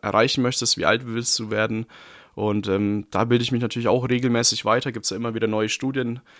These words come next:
neue Errungenschaften, neue Produkte, die man ausprobieren kann, neue Trends. Und, ähm, da bin ich natürlich immer ganz, ganz vorne dabei bei dem Thema Gesundheit. Dann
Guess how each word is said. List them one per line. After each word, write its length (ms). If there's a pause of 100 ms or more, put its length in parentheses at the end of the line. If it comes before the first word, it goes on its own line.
(140)
neue 200
Errungenschaften, 680
neue 200
Produkte, 380
die 80
man 120
ausprobieren 480
kann, 180
neue 240
Trends. 460 (440)
Und, 320
ähm, 160
da 100
bin 100
ich 60
natürlich 360
immer 240
ganz, 300
ganz 200
vorne 260
dabei 260
bei 120
dem 200
Thema 260
Gesundheit. 540 (2750)
Dann 440